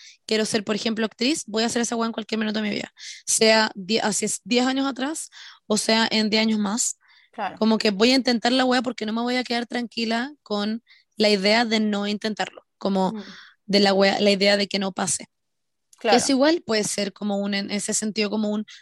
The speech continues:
Speaker 1: motivante a que si no pasó una vez, no significa que no va a pasar jamás.
Speaker 2: Claro.
Speaker 1: Em,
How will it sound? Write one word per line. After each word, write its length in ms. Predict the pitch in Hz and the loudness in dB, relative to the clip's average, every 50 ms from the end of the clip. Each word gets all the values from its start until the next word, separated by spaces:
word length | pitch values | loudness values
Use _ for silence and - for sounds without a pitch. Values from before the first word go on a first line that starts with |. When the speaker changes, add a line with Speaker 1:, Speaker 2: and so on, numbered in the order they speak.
| _ _ | _ _
Speaker 1:
motivante 720 | - 226 254 269 - 277 262 302 311 311 294 254 - 240 | 0 2 2 4 4 4 4 6 4 2 0 0 0 0
a 80 | 233 233 | 0 0
que 220 | 226 - 240 226 | 0 -2 -4 -4
si 200 | 220 - - 240 | -4 -6 -6 -4
no 120 | 233 254 277 | -4 -4 -2
pasó 240 | 311 320 - - 320 | -2 -2 -2 -2 -2
una 180 | 311 311 311 | -2 -2 -2
vez, 300 | 294 269 302 320 - - | 0 0 -2 -2 -4 -6
no 140 | 247 247 254 | -6 -6 -6
significa 420 | - - 277 269 - - 285 294 | -6 -6 -8 -6 -4 -2 -2 -2
que 60 | 277 277 | 0 -2
no 80 | 262 | -2
va 60 | 262 | -2
a 40 | 269 | -4
pasar 240 | 262 - - - 247 | -4 -6 -8 -8 -8
jamás. 560 | - - - 240 240 233 196 - - - - _ _ _ - - - | -8 -6 -6 -4 -4 -4 -6 -8 -10 -12 -14 _ _ _ -20 -20 -10
Speaker 2:
Claro. 300 | - 247 214 185 175 185 - | -4 -2 -2 -2 -2 -6 -6
Speaker 1:
Em, 800 | - 196 196 196 196 196 190 190 190 190 190 190 190 190 190 - | -4 -2 0 2 2 2 2 0 0 -2 -4 -4 -6 -6 -8 -10